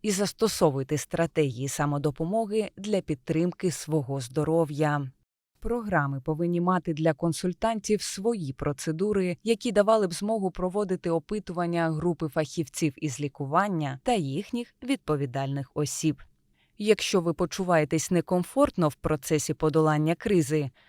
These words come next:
передайте керівництво іншим особам. Не кожен підходить для кризового втручання. Якщо ви змушуєте себе керувати й водночас почуваєтесь некомфортно,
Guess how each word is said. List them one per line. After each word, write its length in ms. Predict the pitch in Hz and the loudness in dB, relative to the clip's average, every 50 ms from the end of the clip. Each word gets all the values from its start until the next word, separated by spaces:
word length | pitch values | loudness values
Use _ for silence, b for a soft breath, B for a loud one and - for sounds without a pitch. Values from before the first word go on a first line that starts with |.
| b b b | b b b
передайте 640 | _ - 196 175 165 147 139 160 156 170 - - 151 | _ 6 6 6 6 6 6 6 6 6 4 0 -4
керівництво 800 | - - 151 156 160 175 214 247 240 - - - 220 233 240 - - | -4 -2 0 0 0 2 0 0 -2 -2 -6 0 2 2 2 2 2
іншим 480 | - 247 208 160 143 - - - 143 - - | 2 2 4 4 4 2 0 -2 -2 0 0
особам. 680 | 175 175 - - 220 180 151 127 147 143 135 135 123 - _ _ _ _ _ _ - | 0 0 2 4 4 4 6 6 4 2 0 -2 -6 -8 _ _ _ _ _ _ -4
Не 180 | 226 240 262 254 | 0 2 2 2
кожен 420 | - - 175 156 143 147 147 143 | 4 4 4 4 4 2 0 0
підходить 600 | - - 196 - - - 254 269 254 240 254 202 | 0 0 -2 -2 -2 2 2 4 4 4 0 -2
для 200 | 190 175 170 165 | 0 2 2 2
кризового 600 | 151 - - 165 156 143 135 156 143 151 143 160 | 2 2 -2 -2 -2 0 -2 -2 -2 0 0 0
втручання. 960 | 156 - - 202 196 208 - - - 220 180 165 156 151 156 156 151 143 143 b b b b b b b b b b b | -2 0 -2 -2 -2 -2 -2 -2 0 2 2 2 2 0 0 0 -2 -2 -4 b b b b b b b b b b b
Якщо 460 | - 185 202 202 - - - - 240 | 2 4 4 4 4 0 2 2 4
ви 140 | 214 208 202 | 4 4 2
змушуєте 680 | 180 170 220 233 233 202 147 - - 156 147 - - 156 | 2 2 2 2 2 2 2 0 0 -2 0 0 0 -2
себе 300 | - - 170 156 175 160 | -2 -2 2 2 2 2
керувати 800 | - - 175 180 185 190 196 214 196 170 - - 165 156 143 B B B B | 4 2 2 2 2 2 4 6 6 6 4 2 0 -2 -2 B B B B
й 160 | 190 175 175 151 | -2 -2 -2 -2
водночас 680 | - 165 190 196 175 190 180 151 135 127 - 151 135 - | 2 2 2 4 4 4 2 2 0 -2 -6 -8 -10 -2
почуваєтесь 760 | - 170 165 - - 180 170 175 165 165 151 - 180 - - | -2 0 0 0 -2 2 4 6 6 6 4 2 0 0 0
некомфортно, 840 | 202 196 - - 220 202 - - 254 269 269 - _ 262 262 262 | -2 -2 0 0 -2 -2 0 2 4 4 4 2 _ 0 0 0